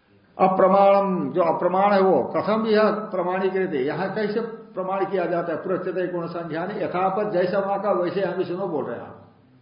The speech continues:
कैसे प्रमाण कर दिया, प्रमाणित कर दिया आपने उसको, ये शंका आगे कहा। तदपि ये कहा था, भाष्य में कहा, तदपि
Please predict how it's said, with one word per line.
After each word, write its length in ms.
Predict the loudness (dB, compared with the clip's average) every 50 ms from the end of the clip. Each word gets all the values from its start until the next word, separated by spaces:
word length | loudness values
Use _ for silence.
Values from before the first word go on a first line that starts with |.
| _ _ _ _ _ _ _ _
कैसे 200 | -10 -8 -8 -8
प्रमाण 380 | -8 -8 -8 -8 -8 -8 -6 -6
कर 140 | -6 -8 -6
दिया, 200 | -6 -6 -6 -6
प्रमाणित 460 | -8 -8 -10 -8 -8 -6 -8 -8 -8 -8 -10
कर 100 | -10 -10
दिया 200 | -10 -12 -14 -16
आपने 220 | -18 -18 -20 -20
उसको, 300 | -20 -20 -20 -20 -20 -20 _ _ _ _ _ -20 -20 _ _ _ _ _ _ _ _ _ _ -18
ये 60 | -16
शंका 320 | -16 -14 -16 -14 -12 -12 -12
आगे 200 | -12 -14 -14 -16
कहा। 340 | -16 -16 -12 -10 -10 -10 -10 -12 -14 -18 -20 -20 -6 2
तदपि 380 | 4 4 4 4 4 2 -2 -2
ये 60 | -4
कहा 160 | -8 -10 -14
था, 220 | -14 -16 -16 -14
भाष्य 260 | -14 -14 -14 -12 -14 -14
में 120 | -12 -12
कहा, 120 | -12 -12
तदपि 600 | -14 -14 -12 -10 -8 -6 -6 -4 0 2 2 2